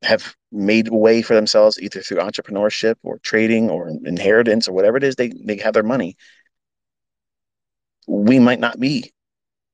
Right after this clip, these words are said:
in the coming years because of all the changes that are coming. And that, you know, it might unsettle you. I'm at peace with it. I don't care,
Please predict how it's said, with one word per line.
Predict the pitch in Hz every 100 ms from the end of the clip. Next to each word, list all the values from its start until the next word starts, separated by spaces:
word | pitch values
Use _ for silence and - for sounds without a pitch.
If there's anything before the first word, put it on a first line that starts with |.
| _ _ _ _ -
in | 98 92 80 - _ _ _ _ _ _ _ _ -
the | -
coming | 104 85
years | 82 - - - _ _ -
because | 101 107 92
of | -
all | - 104 104
the | 101
changes | - - 113 113 95 82
that | 80
are | -
coming. | 60 - - _ _ _ _ _ _ _ -
And |
that, | 107 -
you | - - 151 117
know, |
it | 123
might | 123
unsettle | 117 117 160 165
you. | 73 - _ _ _ _ _ _ -
I'm | 65 110 139
at | - -
peace | 135 127
with | 82 -
it. | 92
I | 101
don't | 87
care, | - 92